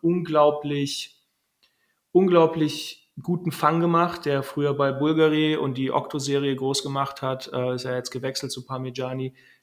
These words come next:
Der hat, ähm, man merkt halt, dass er die Marke zu, zu neuen Ufern bringt. Und mit der P F-Reihe oder mit der G T-Reihe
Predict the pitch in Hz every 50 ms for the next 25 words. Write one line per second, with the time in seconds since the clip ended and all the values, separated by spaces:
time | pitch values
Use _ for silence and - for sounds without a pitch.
0 | _ _ 143 139 139 131 135 139 139 - - - - - - 143 135 131 131 131
1 | 131 131 127 127 131 131 131 - - _ _ _ - 135 139 143 143 147 147 143
2 | 143 147 - - 139 139 139 139 - - - - - _ _ _ _ _ _ _
3 | _ - 147 139 - - 139 131 135 131 135 135 139 - - 139 117 - - 135
4 | 131 127 127 123 127 - 131 127 127 127 131 127 127 127 135 135 135 - 135 127
5 | 123 123 123 127 131 143 127 - - _ _ _ _ _ _ _ _ 139 131 131
6 | 131 131 123 - - 139 131 135 - 139 135 131 127 127 123 123 127 - - 147
7 | - - 139 143 - - - 131 131 135 135 135 135 131 127 127 127 131 131 131
8 | 131 123 120 127 120 123 135 135 131 120 123 123 127 127 127 127 127 123